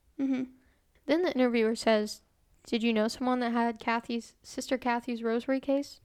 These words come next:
Speaker 2: And Ed said no. And the interviewer then asked, "Were you making up the information?" And Ed said yes.
Speaker 1: What?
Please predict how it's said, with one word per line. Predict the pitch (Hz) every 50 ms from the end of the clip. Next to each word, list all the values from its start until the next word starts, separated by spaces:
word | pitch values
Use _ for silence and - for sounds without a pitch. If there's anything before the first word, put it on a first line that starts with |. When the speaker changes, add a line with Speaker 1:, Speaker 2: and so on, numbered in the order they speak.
| _ _ _ _ _ _ _ _ _ -
Speaker 2:
And | - 233 220
Ed | 214 226 214
said | - - 214 208
no. | 208 208 220 226 214 233 - _ _ _ _ _ _ _ _ _ _ _ _ _ _ _ _ _ _ _ _ _ _ _ _ - _ -
And | - 226
the | 220 -
interviewer | 220 226 226 226 220 226 226 226 220
then | 214 214 214 208
asked, | 208 208 214 202 - - -
"Were | 226
you | 226 220 220
making | 214 214 214 - 226 214 208
up | 208 220 240 -
the | - - 277 262
information?" | 226 226 214 - 214 214 226 254 - - - 302 311 302 302 _ _ _ -
And | 233 214 214 214 - -
Ed | - 214 214
said | - - - 214 202 196
yes. | 214 208 202 202 226 - - - - _ _ _ _ _ _ _ _ _ _ _ -
Speaker 1:
What? | 277 254 247 240 254 320 453 - - - -